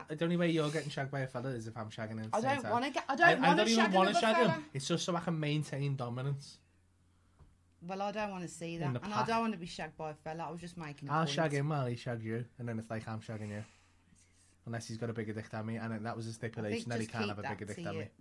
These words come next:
Speaker 1: to your wanking moments on your own. <laughs> That's, that's what you can do.
Speaker 2: It's been in there.
Speaker 1: I d-, <laughs> what, you shagging the fella?
Speaker 2: Wait, everything's been in there.
Speaker 1: <laughs>
Speaker 2: Any man who says that has, e-, ev-,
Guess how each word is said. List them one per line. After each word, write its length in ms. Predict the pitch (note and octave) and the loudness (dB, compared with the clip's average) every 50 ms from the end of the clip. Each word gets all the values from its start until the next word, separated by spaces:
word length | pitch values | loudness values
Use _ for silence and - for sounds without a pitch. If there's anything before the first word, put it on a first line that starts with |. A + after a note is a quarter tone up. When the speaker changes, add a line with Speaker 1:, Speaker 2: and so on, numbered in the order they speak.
| - - | -20 -18
Speaker 1:
to 60 | - | -16
your 180 | D3+ D3 C#3+ D3 | -14 -12 -12 -12
wanking 440 | C#3+ C3+ C3+ C#3+ C#3 - D#3+ D3+ D3 | -12 -12 -12 -14 -14 -12 -12 -12 -10
moments 400 | C#3+ C#3 C#3+ C#3 C#3+ C3 - - | -10 -10 -8 -10 -10 -12 -14 -14
on 120 | C3+ C3+ C3 | -14 -12 -12
your 100 | C3 B2+ | -12 -12
own. 260 | B2 B2 B2 B2+ B2+ B2+ | -12 -12 -12 -12 -14 -14
<laughs> 1300 | - - - - - - - - - - _ - _ _ _ _ - - - - - - _ _ _ _ - | -18 -20 -20 -20 -20 -20 -20 -20 -20 -20 _ -20 _ _ _ _ -20 -20 -20 -20 -20 -20 _ _ _ _ -20
That's, 180 | D3 - - | -20 -20 -18
that's 280 | - - - C#3+ - - | -18 -18 -18 -18 -18 -18
what 120 | B2+ B2+ - | -18 -16 -14
you 80 | B2+ C3 - | -16 -14 -12
can 160 | D3+ C#3+ C3+ C#3 | -12 -14 -12 -12
do. 60 | C3+ B2 C3 C3+ - | -12 -12 -12 -12 -12
Speaker 2:
It's 180 | F3+ F3+ - | -12 -12 -12
been 220 | - - G3+ F3+ - | -14 -10 -10 -8 -8
in 160 | F2 F3 - | -8 -8 -10
there. 120 | - F3 - _ _ _ _ _ | -10 -12 -14 _ _ _ _ _
Speaker 1:
I 80 | - F3+ | -12 -10
d-, 1040 | F3 G3+ - D5+ - - - - D#4 E4+ - - F4 E4+ - - D4+ D4+ - - D#4+ D#4 - - | -10 -8 -10 -4 -4 -2 0 2 0 0 4 2 2 2 2 -6 -8 -10 -6 -6 -6 -6 -6 -12
<laughs> 140 | _ _ _ | _ _ _
what, 160 | - D3 - | -10 -8 -8
you 120 | F3 F#3 | -6 -10
shagging 380 | E3+ F3 - D#3+ D#3+ D3+ D3+ D3+ | -10 -10 -10 -12 -10 -10 -10 -10
the 80 | D3+ D#3 | -10 -10
fella? 380 | D#3 - F3 E3 D#3 - - - | -8 -8 -8 -8 -6 -8 -10 -8
Speaker 2:
Wait, 320 | A#2+ A2 A2+ A2+ A#2 - - | -6 -4 -4 -4 -6 -6 -4
everything's 400 | C3 B2+ A2+ A#2+ A2+ A#2 B2+ B2+ | -4 -4 -2 -2 -6 -6 -6 -6
been 180 | - C#3 C3 B2+ | -4 -4 -4 -4
in 80 | B2+ | -4
there. 180 | B2+ C3 C3 C3 - - - - - _ - - - | -4 -4 -4 -6 -8 -12 -14 -16 -14 _ -14 -14 -14
Speaker 1:
<laughs> 420 | _ _ _ _ _ - - - | _ _ _ _ _ -14 -6 -2
Speaker 2:
Any 200 | D3+ D#3 F3 F#3+ | 0 2 2 2
man 200 | F3+ D#3 C#3 C3+ | 2 2 4 4
who 80 | D3 D3 | 2 2
says 260 | C#3 - C3+ C3 C3 | 2 0 -2 -2 0
that 120 | - A#2+ A2+ | 0 0 0
has, 140 | A2+ A2 A#2+ | 0 -2 -2
e-, 40 | - - D3+ D#3 - | -2 0 0 0 2
ev-, 220 | D#3 E3 E3 E3 | 2 2 0 0